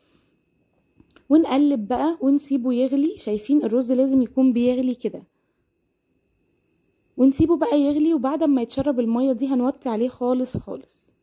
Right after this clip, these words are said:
كده، هنغطي عليه. وبصوا كده بعد ما تشرب المية بتاعته هنوطي عليه بقى ونسيبه عشر دقايق بالظبط.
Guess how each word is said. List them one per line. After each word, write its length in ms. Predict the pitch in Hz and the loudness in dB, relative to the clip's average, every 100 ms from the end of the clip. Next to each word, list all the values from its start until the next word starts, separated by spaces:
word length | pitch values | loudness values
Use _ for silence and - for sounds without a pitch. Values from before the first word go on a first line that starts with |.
| _ _ _ _ _ _ _ _ _ _ _ _ _ _ | _ _ _ _ _ _ _ _ _ _ _ _ _ _
كده، 180 | 247 233 | -2 0
هنغطي 500 | 208 196 202 226 240 | -2 -2 -4 -4 -4
عليه. 320 | 190 185 254 480 _ _ _ _ _ _ _ - | -4 -2 -2 -4 _ _ _ _ _ _ _ -8
وبصوا 400 | 247 247 277 254 | -2 -2 -2 -4
كده 200 | 262 247 | -2 0
بعد 260 | 226 254 240 | 0 -2 0
ما 200 | 220 208 | -2 -4
تشرب 420 | - 233 254 247 - | -4 -2 -2 -4 -6
المية 380 | 208 220 233 240 | -6 -2 -2 -2
بتاعته 500 | 240 233 294 359 403 | -4 -6 -4 -6 -6
هنوطي 460 | 294 285 302 302 262 | 0 4 2 0 -2
عليه 200 | 240 254 | 0 -2
بقى 180 | 262 269 | 0 0
ونسيبه 540 | 247 240 262 240 302 - _ - | -2 -2 -4 -2 -6 -8 _ -12
عشر 220 | 254 277 | -6 -2
دقايق 340 | 240 208 220 214 | -2 0 -2 -2
بالظبط. 540 | 190 175 - _ _ | -4 -10 -16 _ _